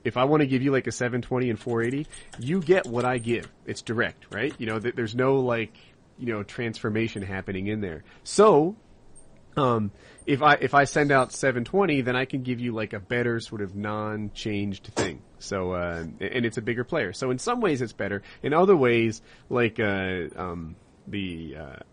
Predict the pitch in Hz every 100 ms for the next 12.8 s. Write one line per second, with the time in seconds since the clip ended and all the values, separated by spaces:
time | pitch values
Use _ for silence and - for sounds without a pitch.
0 | - 101 - 123 - 113 120 139 - 135
1 | 135 - 117 - 110 - 98 107 - -
2 | - 87 - 101 98 117 - - 90 87
3 | 92 92 92 - 110 98 95 - 104 92
4 | - 104 101 95 101 110 - - - -
5 | - 117 107 95 87 - _ _ - 117
6 | - - 104 98 95 92 85 80 71 -
7 | _ _ _ - 82 82 - 92 110 98
8 | 98 - 147 127 107 98 - 139 123 -
9 | - - 113 - 107 - 98 95 98 95
10 | 87 101 98 95 98 95 95 95 90 -
11 | 92 92 90 95 - - - 151 143 147
12 | 156 135 117 110 127 165 175